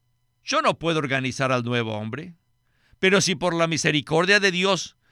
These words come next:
sí puedo ministrarles algo para que ustedes vivan a Cristo, para que ustedes tomen a Cristo como su vida. Y si tomamos a Cristo como nuestra vida y como nuestro vivir,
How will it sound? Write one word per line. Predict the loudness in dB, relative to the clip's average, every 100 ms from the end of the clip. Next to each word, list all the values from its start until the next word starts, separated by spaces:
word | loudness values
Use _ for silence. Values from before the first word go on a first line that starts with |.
| _
sí | -2 2 0
puedo | 0 2 4 4
ministrarles | 2 0 0 -2 -2 -2 -2 -2 -2
algo | -2 -2 -4 -8 -10 _
para | -2 -2
que | -2
ustedes | -6 -4 -4 -2 -2 -2
vivan | -2 0 -2
a | -4
Cristo, | -4 -4 -4 -8 -10 -10
para | 0 2 2
que | -2
ustedes | 0 2 2 2
tomen | 0 0 0
a |
Cristo | -2 -2 -2 0 -2
como | 0 -2 -2
su | -4
vida. | -4 -4 -6 -8 _ _ _ _ _ _ _ _
Y | -2
si | -2 -2
tomamos | -2 -2 -2 -2
a | -2
Cristo | -2 -2 0
como | 0 2
nuestra | 2 2 2
vida | 2 2 0 0
y | -4 -2
como | 0 2
nuestro | 2 0 0 0
vivir, | 0 0 -2 -4 -10